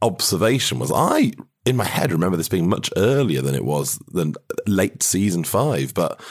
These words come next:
um, you know, I was scrolling through, like, your season twos and threes just mindlessly when I was trying to put it on earlier. I was like, "This feels like old classic Friends," but it's actually over halfway through.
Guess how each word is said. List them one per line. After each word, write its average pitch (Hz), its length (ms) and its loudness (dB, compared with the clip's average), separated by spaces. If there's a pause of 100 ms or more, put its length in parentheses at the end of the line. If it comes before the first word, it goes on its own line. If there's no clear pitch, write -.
(360)
um, 90 300 0
you 113 80 2
know, 80 80 2
I 87 40 2
was 104 100 0
scrolling 120 420 2
through, 95 200 2
like, 82 180 0
your 90 80 -4
season 87 340 0
twos 90 280 0
and 80 100 -2
threes 113 580 0 (140)
just - 240 -4 (280)
mindlessly 92 640 0
when 73 80 0
I 78 40 -2
was 76 80 -4
trying 80 120 -2
to 76 40 -2
put - 140 -2
it - 60 -2
on 104 160 2
earlier. 71 260 0
I - 20 -4
was 80 100 -2
like, 98 160 0 (440)
"This 117 140 -2
feels 185 480 2
like 82 360 -2 (220)
old 107 440 4
classic - 540 -2
Friends," 62 480 -2
but - 80 -4
it's 104 100 0
actually 90 360 0
over 87 260 2
halfway 107 340 2
through. 196 340 0